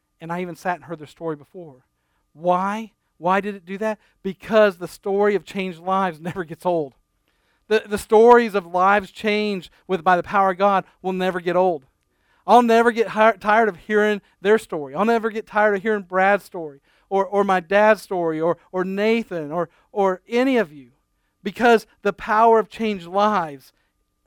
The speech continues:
it grows us, it, it changes us. It's meant to be told. And through that, God uses it to, to bring others into right relationship with Him.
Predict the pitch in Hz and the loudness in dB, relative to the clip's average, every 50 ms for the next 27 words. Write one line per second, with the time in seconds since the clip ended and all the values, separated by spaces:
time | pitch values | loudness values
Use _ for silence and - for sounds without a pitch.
0 | _ _ _ _ _ _ - 220 214 180 170 151 170 185 190 208 214 220 226 226 | _ _ _ _ _ _ -6 -6 -6 _ _ _ -4 0 2 4 6 6 6 6
1 | 226 208 - 196 180 165 - - _ _ _ 196 202 185 - _ _ _ - 208 | 4 0 -2 -4 -6 -6 -8 -16 _ _ _ 2 2 2 0 _ _ _ -2 -2
2 | 202 - _ _ - - - 220 226 226 233 233 185 202 180 170 170 160 147 - | -2 -2 _ _ -20 -10 -6 -4 -2 -2 -4 -4 -6 -8 -6 -6 -6 -6 -8 -14
3 | _ _ _ _ _ _ 214 208 - 180 180 196 220 233 220 - 185 214 202 - | _ _ _ _ _ _ 2 2 2 -2 -2 0 0 0 -2 -4 -12 -12 -12 -12
4 | - - 220 214 220 220 214 190 160 _ _ _ _ _ 208 202 196 _ _ _ | -8 2 6 8 8 8 8 6 2 _ _ _ _ _ -8 -8 -8 _ _ _
5 | 214 233 262 269 269 269 247 202 185 165 170 170 185 202 190 190 180 175 190 214 | -4 0 0 2 2 0 0 0 0 0 0 _ 0 0 0 0 -2 -6 -10 -8
6 | 226 220 190 190 170 175 180 180 _ _ _ _ _ - 208 185 175 170 _ _ | -8 -8 -10 -12 -8 -8 -10 -10 _ _ _ _ _ -2 0 0 0 -2 _ _
7 | _ _ - 175 165 202 202 196 - 196 202 202 196 185 165 156 139 - - _ | _ _ -10 0 0 0 0 0 -2 0 0 2 2 0 -4 -4 -8 -14 -20 _
8 | _ _ _ _ _ _ _ _ _ _ _ _ - 180 160 170 170 190 185 180 | _ _ _ _ _ _ _ _ _ _ _ _ -12 -10 -10 -2 0 0 0 0
9 | 175 165 180 180 - - 175 160 147 - - 170 160 147 165 151 _ - 156 147 | -2 -4 -4 -4 -4 -8 -14 -14 -14 -18 -14 -14 -14 _ -14 -18 _ -16 -18 -18
10 | 131 135 131 | -18 -20 -20